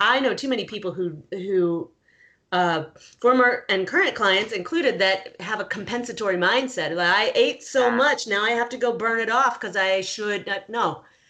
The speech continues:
Speaker 2: Right.
Speaker 1: So I had a client say that the other day. I was like, "It's your birthday."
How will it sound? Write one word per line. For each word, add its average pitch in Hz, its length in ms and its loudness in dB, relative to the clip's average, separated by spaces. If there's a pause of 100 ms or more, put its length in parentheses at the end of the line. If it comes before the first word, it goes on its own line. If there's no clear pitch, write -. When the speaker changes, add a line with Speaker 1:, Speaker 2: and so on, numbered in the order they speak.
(100)
Speaker 2:
Right. 135 260 -6
Speaker 1:
So - 380 -6
I 214 80 4
had 214 180 2
a 196 60 0
client 247 420 0 (180)
say 262 220 -2
that 240 160 0
the 196 80 -4
other 175 100 0
day. 165 120 -4
I - 20 -4
was 170 80 -6
like, 202 220 -10
"It's 349 260 0
your 226 100 -8
birthday." 165 960 -4